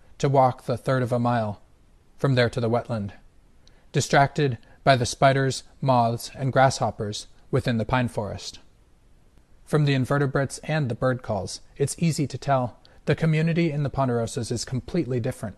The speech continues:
from that of the wetland. Here in the wetland, small flocks of migrating American pipits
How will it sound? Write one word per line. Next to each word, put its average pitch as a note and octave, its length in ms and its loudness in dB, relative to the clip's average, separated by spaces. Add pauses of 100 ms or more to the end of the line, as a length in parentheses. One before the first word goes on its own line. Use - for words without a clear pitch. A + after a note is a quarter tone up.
(100)
from A#2+ 240 -6
that G#2+ 200 -4
of G2 120 -10
the A2 80 -6
wetland. A2 400 -4 (1900)
Here D3+ 240 2
in D3 80 0
the D3 80 0
wetland, A2+ 420 -2 (220)
small D3+ 340 0
flocks - 480 -4
of B2+ 140 -6
migrating C3 520 0
American B2+ 440 -2
pipits - 500 -6